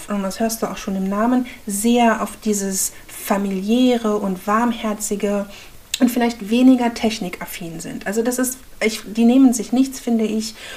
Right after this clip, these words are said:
und da muss man einfach schauen, wo man sich einfach wohler fühlt. Man muss auf beiden Plattformen selbst sich um seinen Traffic kümmern, also viel die, deine Kunden in die Shops ziehen. Das muss man bei Etsy und Amazon, natürlich muss man das überall, aber Etsy und Amazon,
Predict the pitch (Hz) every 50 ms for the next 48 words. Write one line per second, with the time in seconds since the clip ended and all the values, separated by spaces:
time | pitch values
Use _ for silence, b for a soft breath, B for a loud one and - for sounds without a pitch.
0 | B B B 202 214 214 220 214 - 208 196 196 - 196 - - 208 196 202 202
1 | 196 196 190 190 185 - - - 190 185 - - 180 - - 180 175 170 170 165
2 | - - - - - - B B B B B B B B 196 196 214 254 302 294
3 | - - 208 - - - 208 202 214 247 262 262 254 254 - 220 220 220 - -
4 | - 226 226 226 226 226 226 226 B B B B - 190 190 196 196 190 208 233
5 | 233 - - - - - 214 208 - - 202 190 190 185 180 185 - - - 208
6 | 220 220 - 233 226 - - - - - 214 214 226 254 285 311 311 254 202 196
7 | 208 202 - - - 247 254 254 247 247 B B B B B B B B - -
8 | - - 214 185 196 202 202 202 - - 240 226 226 214 - 220 - - 214 220
9 | 214 214 196 180 - - - - - - - - - - - - 240 254 277 294
10 | 311 294 - 208 208 - 226 233 233 247 214 202 202 202 196 202 - 220 - -
11 | - 247 247 254 240 - 208 196 - - 196 202 208 202 202 - 202 190 180 185
12 | - - 311 277 226 - 208 196 208 196 190 185 - - 190 196 - 190 208 233
13 | - 214 214 - 208 214 214 - - 208 - - 220 226 220 220 - - 220 214
14 | 214